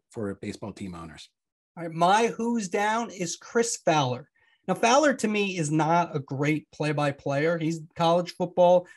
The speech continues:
Speaker 2: uh, with E S P N. He's their number one play-by-player. I think Kirk Herbstreit helps them a lot. He was on Notre Dame versus Ohio State. And let's listen to this clip of this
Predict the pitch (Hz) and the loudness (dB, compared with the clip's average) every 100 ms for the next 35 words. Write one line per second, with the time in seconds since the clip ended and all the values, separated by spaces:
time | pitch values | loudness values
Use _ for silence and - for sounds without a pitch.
0 | _ 147 156 156 165 196 190 180 170 165 | _ -4 -2 -2 -4 -4 -6 -4 -2 0
1 | 175 190 185 180 185 175 175 175 165 170 | -2 -2 -2 -2 -2 0 0 -2 -4 -2
2 | 170 165 165 170 170 160 160 147 180 175 | 0 -2 -2 0 0 0 -4 -6 -6 -4
3 | - 170 - 175 175 170 _ - 165 165 | -4 -6 -6 -8 -8 -10 _ 0 0 0
4 | - 170 160 139 135 156 180 - _ _ | 0 0 2 -2 0 2 2 0 _ _
5 | 180 208 185 190 185 180 170 - 165 196 | -8 -4 0 0 2 0 -4 -8 -4 -4
6 | - 190 160 170 175 170 165 160 151 147 | -2 -4 -2 -2 0 0 0 -4 -6 -4
7 | 160 151 - - 170 175 170 _ - 170 | -2 -2 -6 -4 -2 -2 -6 _ -6 -4
8 | 196 196 202 - 202 175 180 - - 202 | -4 -4 -6 -2 -2 0 -2 -4 -10 2
9 | 185 180 - _ - 160 175 165 | 2 2 -6 _ -6 -2 -2 -4